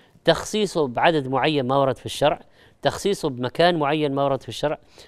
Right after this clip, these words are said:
تخصيصه بحال معين ما ورد في الشرع، وهكذا. يقول:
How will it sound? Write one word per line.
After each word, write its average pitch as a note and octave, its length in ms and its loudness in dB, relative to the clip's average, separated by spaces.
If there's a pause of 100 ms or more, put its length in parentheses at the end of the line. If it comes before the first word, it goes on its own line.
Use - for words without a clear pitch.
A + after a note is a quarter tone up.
(140)
تخصيصه E3+ 460 0
بحال D#3 440 6
معين D3 380 0
ما C#3+ 120 0
ورد C3+ 160 0
في - 100 -18
الشرع، - 320 -4 (500)
وهكذا. A#2+ 400 -4 (1300)
يقول: E3+ 420 4